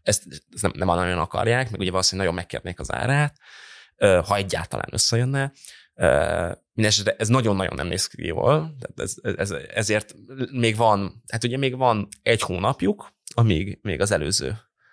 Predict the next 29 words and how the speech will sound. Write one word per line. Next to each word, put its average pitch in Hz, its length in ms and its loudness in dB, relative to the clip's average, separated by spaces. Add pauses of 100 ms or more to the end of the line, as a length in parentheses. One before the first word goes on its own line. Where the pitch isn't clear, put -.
(260)
ö, 90 280 6 (560)
előző 95 460 2
felálláson 80 680 0
ugye 67 240 -2
a, - 300 0 (120)
a, - 80 -4
a - 320 -6
törvényhozásban, 104 680 -2
a 60 40 -4
Bundestagban, - 800 -2 (360)
és - 220 0
most 98 160 -2
lehet, 98 220 4
hogy 90 100 -2
az 92 180 2
lesz, 120 300 0
hogy 98 120 -4
ebben 104 200 -2
az 107 120 -4
egy 95 160 -2
hónapban 110 480 -2
még 101 140 -2
gyorsan, - 540 -2 (420)
ö, 85 460 4 (120)
csinálnak 82 440 -2
valami, 101 260 0
gyorsan, 85 640 -4
gyorsan, - 460 -2
ö, 87 100 -6